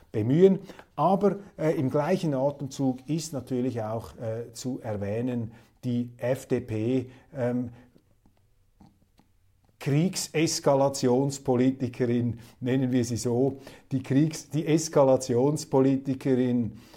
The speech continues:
äh, die, ähm, die, ähm, die Rüstungs- und Militär-, ähm,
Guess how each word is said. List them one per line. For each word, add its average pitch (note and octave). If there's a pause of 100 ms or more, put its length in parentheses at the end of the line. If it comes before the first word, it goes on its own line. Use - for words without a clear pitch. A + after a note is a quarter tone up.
(180)
äh, B2 (160)
die, B2
ähm, A#2 (500)
die, A#2+
ähm, G#2 (800)
die B2
Rüstungs- C#3+
und A#2+
Militär-, B2+
ähm, C3